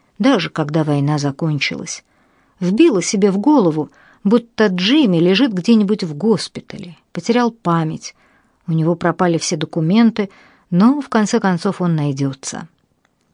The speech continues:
Когда очень надо, наши мозги умеют выстраивать такие замки,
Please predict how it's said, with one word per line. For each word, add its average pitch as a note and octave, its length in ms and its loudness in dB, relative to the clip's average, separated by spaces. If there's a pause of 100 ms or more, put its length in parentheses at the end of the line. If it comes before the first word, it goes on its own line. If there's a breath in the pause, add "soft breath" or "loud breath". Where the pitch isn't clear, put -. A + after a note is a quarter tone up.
(140)
Когда G#3+ 320 2
очень C4+ 340 2
надо, C#4 320 0
наши F#3 300 0
мозги A#3 320 2
умеют A#3+ 400 4
выстраивать D#3 600 -2
такие D#3+ 380 -4
замки, D#3 560 -8